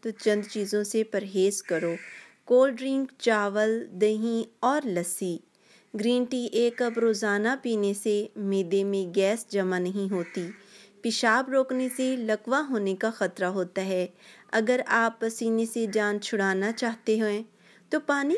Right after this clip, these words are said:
की बाल्टी में एक छोटा सा टुकड़ा फटकड़ी का मिलाएं और इससे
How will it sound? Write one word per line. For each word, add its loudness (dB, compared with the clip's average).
की 2
बाल्टी 0
में -2
एक -6
छोटा 0
सा -2
टुकड़ा -2
फटकड़ी -4
का -2
मिलाएं -2
और 4
इससे -2